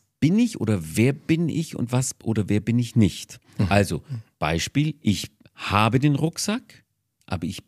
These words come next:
Speaker 1: bin nicht der Rucksack. Das war so die Quintessenz
Speaker 2: Mhm.
Speaker 1: dann letztendlich.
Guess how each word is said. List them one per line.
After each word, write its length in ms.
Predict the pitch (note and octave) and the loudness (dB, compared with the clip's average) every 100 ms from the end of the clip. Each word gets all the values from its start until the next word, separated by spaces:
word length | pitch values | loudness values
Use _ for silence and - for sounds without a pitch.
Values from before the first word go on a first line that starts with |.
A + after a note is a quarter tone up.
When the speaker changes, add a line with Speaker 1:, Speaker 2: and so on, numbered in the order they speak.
| - | 2
Speaker 1:
bin 160 | B2+ | 4
nicht 240 | A2 D#2 - | 4 0 -6
der 80 | C#2 | -8
Rucksack. 460 | F#2+ - - - - | -10 -14 -14 -12 -2
Das 180 | B2 C#3+ | 0 2
war 80 | |
so 120 | G#2+ A2 | 2 0
die 120 | F2+ | 0
Quintessenz 580 | - - F#3 C#3+ D#3+ C#3+ | 4 4 4 2 2 2
Speaker 2:
Mhm. 40 | |
Speaker 1:
dann 120 | D3 | 0
letztendlich. 600 | C#3+ C3+ B2+ C3 F#3+ G#3+ | -2 -2 -2 -2 -4 -8